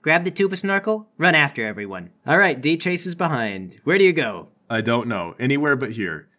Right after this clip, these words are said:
Speaker 2: Wander patrols around the cabins like we're supposed to be there.
Speaker 1: Well, it isn't too many hours before you hear an announcement on the ship's P A. "This is Captain Beauregard.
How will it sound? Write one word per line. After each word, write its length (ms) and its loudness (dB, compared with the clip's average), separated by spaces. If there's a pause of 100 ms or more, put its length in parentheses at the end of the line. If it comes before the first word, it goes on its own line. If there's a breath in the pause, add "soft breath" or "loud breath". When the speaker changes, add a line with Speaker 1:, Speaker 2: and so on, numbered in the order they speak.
(180)
Speaker 2:
Wander 220 2
patrols 440 -2
around 220 2
the 60 -2
cabins 500 0
like 160 -6
we're 80 -4
supposed 340 -6
to 60 -4
be 200 -2
there. 320 -10 (240)
Speaker 1:
Well, 240 4
it 80 2
isn't 180 -4
too 140 0
many 200 2
hours 320 2
before 280 -6
you 100 -2
hear 220 0
an 60 0
announcement 460 -2
on 120 -2
the 40 -4
ship's 280 -6
P 260 -2
A. 320 -2 (760)
"This 220 2
is 140 -2
Captain 360 0
Beauregard. 680 -2